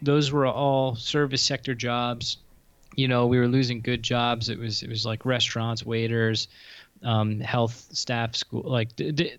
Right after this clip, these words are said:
not doctors, but, like, in the staff of, of medical offices and health. I don't know exactly what they are, but under Trump, we've been getting better jobs. If you, if you look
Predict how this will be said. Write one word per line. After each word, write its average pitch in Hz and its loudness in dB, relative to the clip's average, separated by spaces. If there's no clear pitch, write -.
not 156 0
doctors, 131 -2
but, 117 -4
like, 117 -8
in 117 -8
the 113 -6
staff 117 0
of, 117 -8
of 110 -8
medical 117 -2
offices 117 -2
and 113 -8
health. 117 0
I 120 0
don't 117 0
know 113 0
exactly 113 -2
what 113 -4
they 117 -2
are, 117 0
but 131 0
under 165 2
Trump, 202 0
we've 160 0
been 156 -4
getting 151 -2
better 147 -4
jobs. 117 -6
If - -6
you, 139 -2
if 147 -10
you 143 -4
look 139 -4